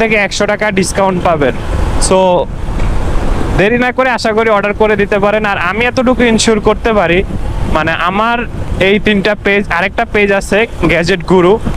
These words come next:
so ওইখানেও আপনি আপনার গ্যাজেট আইটেমগুলো পাবেন। So আমি এতটুকু এনশিওর করতেছি। ওকে, গ্যাজেট গুরুর কথা বলি, গ্যাজেট গুরু থেকে আপনি আপনার যে কোনো প্রয়োজনীয় গ্যাজেট আইটেমগুলো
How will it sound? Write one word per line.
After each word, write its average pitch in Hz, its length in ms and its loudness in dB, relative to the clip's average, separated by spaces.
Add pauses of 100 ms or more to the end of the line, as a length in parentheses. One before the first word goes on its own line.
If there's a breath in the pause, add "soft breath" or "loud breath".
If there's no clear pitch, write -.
(260)
so 214 60 2 (100)
ওইখানেও 226 400 0
আপনি 233 240 -4
আপনার 214 280 0 (440)
গ্যাজেট 180 360 0
আইটেমগুলো 196 480 2 (120)
পাবেন। 175 260 0 (600)
So 202 60 2 (100)
আমি 226 180 0
এতটুকু 240 300 2 (100)
এনশিওর 247 340 4
করতেছি। 202 420 2 (680)
ওকে, 196 180 0 (1120)
গ্যাজেট 220 360 2
গুরুর 240 240 4
কথা 226 160 0 (120)
বলি, 202 160 4 (100)
গ্যাজেট 196 340 0
গুরু 226 120 4 (100)
থেকে 226 140 2 (100)
আপনি 202 240 -4
আপনার 196 240 -2 (120)
যে 185 180 2
কোনো 202 180 2 (160)
প্রয়োজনীয় 202 540 2 (1200)
গ্যাজেট 190 320 0
আইটেমগুলো 196 440 2